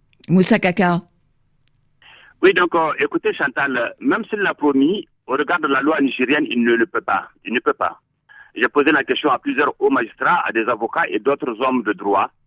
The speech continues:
Speaker 2: Tous sont unanimes. Les décisions de la Cour constitutionnelle sont susceptibles d'aucun recours. Ce sont des décisions définitives. On ne peut pas les commenter.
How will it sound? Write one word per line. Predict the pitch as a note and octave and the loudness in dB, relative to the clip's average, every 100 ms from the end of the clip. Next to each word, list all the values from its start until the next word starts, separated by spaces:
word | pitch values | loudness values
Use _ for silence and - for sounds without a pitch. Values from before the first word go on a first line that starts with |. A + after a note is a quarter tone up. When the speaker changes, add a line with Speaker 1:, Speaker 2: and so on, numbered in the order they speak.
| _ _ _ _ | _ _ _ _
Speaker 2:
Tous | A3+ | -4
sont | - | 0
unanimes. | D#3+ C#3+ A#2+ A#2+ C3+ - _ _ _ _ | 4 4 4 2 0 -4 _ _ _ _
Les | B2 | -6
décisions | C3+ - D#3+ | -6 2 2
de | D#3 | 4
la | C3+ | 0
Cour | D3+ C#3 | -2 -4
constitutionnelle | B2+ C#3 D3 B2 | -4 0 0 0
sont | C#3+ C#3 - | -2 -2 -4
susceptibles | C3 - C#3 A2 | -8 -6 -10 0
d'aucun | D#3 - F#3 | 0 2 0
recours. | D3+ A#2+ A#2+ B2+ - _ _ _ _ C3 | 0 -2 -4 -4 -4 _ _ _ _ -6
Ce | |
sont | E3+ | 0
des | D#3+ B2+ | 2 2
décisions | C3+ C#3 D3+ | -2 0 0
définitives. | B2+ D#3+ - C3+ - D3 F#3 - _ | 2 0 2 -2 2 0 0 -10 _
On | B2 | -4
ne | |
peut | D3+ | -2
pas | G3 G#3 | 0 0
les | - | 0
commenter. | C#3+ A#2 G2+ - | 0 0 -2 -10